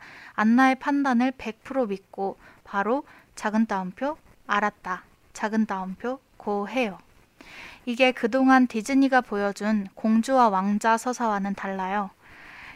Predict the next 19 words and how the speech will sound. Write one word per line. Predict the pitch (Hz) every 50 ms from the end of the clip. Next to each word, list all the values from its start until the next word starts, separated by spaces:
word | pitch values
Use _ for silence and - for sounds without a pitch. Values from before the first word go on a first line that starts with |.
| - -
영화의 | 226 226 233 254 262 262 247
마지막 | 196 190 190 202 - 269 277 269 -
장면도 | - 247 233 226 220 208 196 185 196 202 208 190 185 - - - _
안나와 | - 208 214 214 220 226 233 233 226 226
크리스토프의 | - - 320 311 - - - - - 285 - - - 254 233 233 226
결혼식이 | - - 214 208 214 220 220 - 233 214 220 208
아닌 | 196 185 180 202 226 208 190 196 - - - - - _
안나의 | - 208 208 208 214 214 214 214 208 208
즉위식이었고요. | - - - 226 208 254 240 - - 202 - 202 190 180 - - 180 170 175 - - _ _ _ _ _ _ _ _ - - - - - - - _
전 | - 247 226 233 233 233
크리스토프는 | - - 339 339 - - - - 320 302 - - 240 214 208 214 220 208 190 - -
앞으로 | - 208 - - 254 240 247
계속 | - - 214 196 - 220 196 -
술록을 | - - - 330 330 330 339 320 - 302 294 285
키울 | - - 311 294 285
것처럼 | - 262 247 - - 247 226 226 220 214
묘사된다는 | 190 190 190 - 233 226 233 226 220 220 214 208 208 202 202
점도 | - 190 185 185 185 240 262 233
좋았어요. | - - 202 202 196 - - - 165 156